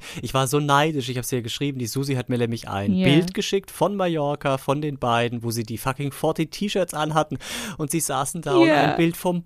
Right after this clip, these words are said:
Speaker 1: Boot und so. Oh, ich war wirklich neidisch. Ich hab nämlich gearbeitet, als
Speaker 2: Ja.
Speaker 1: du das gemacht hast. Hm,
Speaker 2: Ja.
Speaker 1: da, da.
Speaker 2: Du armer, armer.
Speaker 1: Ja, ich bin
Speaker 2: Hm.
Speaker 1: wirklich arm dran. Wie alt fühlst du dich?
Speaker 2: Ja.
Speaker 1: Bevor ich dir unser Thema verrate heute, wie alt fühlst du dich?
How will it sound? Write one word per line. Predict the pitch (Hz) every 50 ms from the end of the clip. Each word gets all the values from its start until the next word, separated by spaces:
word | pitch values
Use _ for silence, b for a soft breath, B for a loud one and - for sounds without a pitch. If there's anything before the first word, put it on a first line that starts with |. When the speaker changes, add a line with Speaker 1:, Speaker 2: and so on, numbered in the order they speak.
| _ -
Speaker 1:
Boot | 160 156 160 165 170 170 170 170 165
und | 165 156 -
so. | - 156 131
Oh, | 139 143 139 139 139
ich | 127 117 127
war | 135 120 113
wirklich | 127 123 - 117 104 110
neidisch. | 110 95 95 - - - -
Ich | 120 -
hab | 123 - 123
nämlich | 113 113 - -
gearbeitet, | - - - 101 95 92 101 101 - - - -
als | 220 185
Speaker 2:
Ja. | 170
Speaker 1:
du | 165
das | 160 156 156 -
gemacht | 104 101 98 - - -
hast. | 107 101 - - - -
Hm, | 131 127 120 110 101 202
Speaker 2:
Ja. | 180 165 156 151
Speaker 1:
da, | 143 147 139 139 _ _
da. | - - 190 190 95
Speaker 2:
Du | 95 95 196 190
armer, | - - 156 160 156 160 151 143 139
armer. | 151 -
Speaker 1:
Ja, | 127 123 123 120 120 117 113 120 127 - -
ich | 254 208 185 170
bin | 160 156
Speaker 2:
Hm. | 151 143
Speaker 1:
wirklich | 143 143 143 139 139
arm | 143 156 151 143
dran. | - - 95 98 98 - B B B B B B B 185 147 113
Wie | 135 151 175
alt | 147 147 170 165
fühlst | - - 156 147 131 - 190
du | 170
dich? | 160
Speaker 2:
Ja. | 156 -
Speaker 1:
Bevor | 120 - 147 147
ich | 156
dir | - 175 160
unser | 151 143 143 139
Thema | - 170 185 214 214 208
verrate | - 180 135 131 131 131 - 135 127
heute, | 127 127 131 139 127
wie | 143 175 131
alt | 139 151 185 214 -
fühlst | - 214 196 180 - - 190
du | 151
dich? | 139 139 127 123 - - -